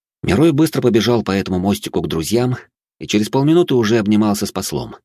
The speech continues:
Фалько хлопал его по плечам и бубнил что-то, неслышное от берега.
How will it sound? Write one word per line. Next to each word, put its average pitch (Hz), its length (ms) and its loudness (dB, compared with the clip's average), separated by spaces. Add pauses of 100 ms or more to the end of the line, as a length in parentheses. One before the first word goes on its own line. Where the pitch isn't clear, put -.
(680)
Фалько - 360 -2
хлопал 98 360 -2
его 82 160 -2
по - 100 -8
плечам 85 420 -2
и 69 60 -4
бубнил 73 460 -2
что-то, - 380 -8 (140)
неслышное 80 560 -4
от 73 100 -8
берега. - 400 -4